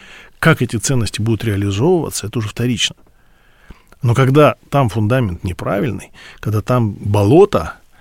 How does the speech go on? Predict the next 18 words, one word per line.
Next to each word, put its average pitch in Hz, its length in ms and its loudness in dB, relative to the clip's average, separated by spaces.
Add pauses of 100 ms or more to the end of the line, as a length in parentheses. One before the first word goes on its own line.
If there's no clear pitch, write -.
(1160)
какие 151 300 0
бы 131 140 2
вы 123 120 4
внешние 127 460 2
установки 117 520 -2
не 104 120 0
давали, 139 380 0
они 110 200 0
могут 107 300 -2
дать 135 260 -2 (380)
прямо 139 260 2
противоположный 107 680 -4
результат 98 480 -6
от - 80 -10
того, 98 180 -6
что - 160 -12
вы 101 60 -6
ожидаете. 87 500 -12